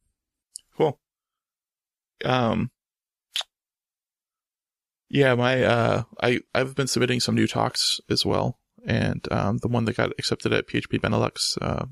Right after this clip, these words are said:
the one was the Stack talk that I've given before. Uh, but the other one is, uh, uh, one on ubiquitous language, which is going to be a fun one. Um, s-, uh, I think it could be, um, I think it would be a lot of fun,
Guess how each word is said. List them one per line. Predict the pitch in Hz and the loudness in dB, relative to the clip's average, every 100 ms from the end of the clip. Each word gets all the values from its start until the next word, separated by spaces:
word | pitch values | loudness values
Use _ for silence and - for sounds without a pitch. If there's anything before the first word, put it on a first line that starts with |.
| 143 | -8
the | - | -6
one | 117 117 | 0 0
was | 110 | 2
the | 98 | 0
Stack | - 107 - | 0 -2 -2
talk | - 101 - | -2 -2 -2
that | - | -4
I've | 104 | -2
given | 110 113 | -2 0
before. | 110 - 110 110 - - - _ _ | -2 -2 -2 -2 -6 -18 -20 _ _
Uh, | - 104 104 | -2 0 0
but | - | -2
the | 104 | 0
other | 104 101 | 2 2
one | 104 101 | 2 0
is, | 110 98 104 107 | 0 2 2 0
uh, | - 101 101 85 - _ _ _ _ _ _ | 0 0 0 -2 -6 _ _ _ _ _ _
uh, | 98 98 | -2 2
one | 110 113 | 4 4
on | 101 | 4
ubiquitous | 107 117 113 110 - | 2 0 2 0 0
language, | 98 104 - - - - _ _ - _ _ - | 0 0 0 -2 -4 -8 _ _ -20 _ _ -4
which | - - | -4 -2
is | - | -4
going | - - | -2 -2
to | - | -2
be | - - - - | -2 -2 -6 -8
a | - | -4
fun | - 107 | 0 2
one. | 95 107 - - | 2 0 -4 -6
Um, | - - 127 - - - - _ _ _ - | -2 -2 -2 -6 -20 -20 -20 _ _ _ -8
s-, | - - | -6 -2
uh, | - 78 - - - | -2 0 -2 -4 -4
I | |
think | - 156 | -2 -2
it | 135 | 0
could | 131 | 0
be, | 120 110 104 - - | 2 2 0 -4 -2
um, | 101 95 78 127 _ _ - _ - | 0 0 0 -2 _ _ -18 _ 0
I | |
think | 165 | 2
it | 175 | 2
would | |
be | 139 | 2
a | 104 | 2
lot | 101 | 2
of | 110 | 0
fun, | 104 147 | 0 0